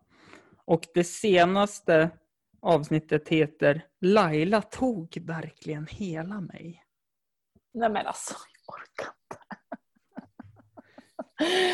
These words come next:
Speaker 1: Det är,
Speaker 2: Ja, vad
Speaker 1: alltså,
Speaker 2: kul.
Speaker 1: det, det är roligt, för det, man vet ju
Speaker 2: Mm.
Speaker 1: vilka snuskiga män det är som har skickat in de här
Speaker 2: Alltså,
Speaker 1: egenupplevda
Speaker 2: fan, jag
Speaker 1: berättelserna.
Speaker 2: orkar
Speaker 1: Men det är
Speaker 2: inte.
Speaker 1: även kvinnor
Speaker 2: Men de har ju
Speaker 1: som
Speaker 2: typ
Speaker 1: är
Speaker 2: runk-,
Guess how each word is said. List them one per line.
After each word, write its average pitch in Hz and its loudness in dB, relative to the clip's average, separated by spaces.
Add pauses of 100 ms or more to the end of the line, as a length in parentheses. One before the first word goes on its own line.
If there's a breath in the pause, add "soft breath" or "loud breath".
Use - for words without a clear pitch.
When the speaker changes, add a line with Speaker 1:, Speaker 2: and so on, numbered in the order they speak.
(120)
Speaker 1:
Det 403 8 (100)
är, - 6
Speaker 2:
Ja, 233 8
vad 220 2
Speaker 1:
alltså, 226 6
Speaker 2:
kul. 196 4
Speaker 1:
det, 185 -6
det 202 4
är 262 6
roligt, 180 2
för 185 -2
det, 175 -2
man 180 2
vet 226 2
ju 208 -2
Speaker 2:
Mm. 214 2
Speaker 1:
vilka 160 4 (260)
snuskiga 170 -2
män 170 0
det 190 2
är 160 4
som 147 -4
har 147 -2
skickat 170 -4
in 190 -2
de 147 -2
här 143 -4
Speaker 2:
Alltså, - -12
Speaker 1:
egenupplevda 156 -2
Speaker 2:
fan, - -12
jag 143 -6
Speaker 1:
berättelserna. 170 0
Speaker 2:
orkar 175 0
Speaker 1:
Men 185 -2
det 214 6
är 220 2
Speaker 2:
inte. 226 0
Speaker 1:
även 196 2
kvinnor 214 -2
Speaker 2:
Men 277 4
de 175 4
har 214 8
ju 254 6
Speaker 1:
som 285 6
Speaker 2:
typ - 4
Speaker 1:
är 180 8
Speaker 2:
runk-, 254 10